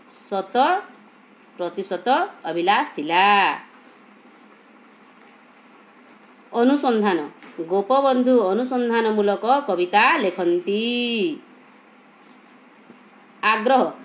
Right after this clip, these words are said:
ସୁମିତ୍ର ଗଣିତ ବିଷୟରେ ବିଶେଷ ଆଗ୍ରହ ରହିଛି। ତାରପରେ ପିଲେ ଆମେ ଆଇଲା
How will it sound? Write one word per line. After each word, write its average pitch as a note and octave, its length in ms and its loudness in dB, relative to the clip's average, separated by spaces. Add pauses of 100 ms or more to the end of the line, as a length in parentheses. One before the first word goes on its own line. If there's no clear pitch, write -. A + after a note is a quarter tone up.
(180)
ସୁମିତ୍ର C4 640 0 (720)
ଗଣିତ G#3+ 420 -2 (100)
ବିଷୟରେ A3 720 0 (220)
ବିଶେଷ G3+ 420 -2
ଆଗ୍ରହ G3+ 480 0 (760)
ରହିଛି। F3 720 -4 (340)
ତାରପରେ B3+ 380 2
ପିଲେ G#3+ 240 0
ଆମେ F3+ 280 0
ଆଇଲା A#3 380 0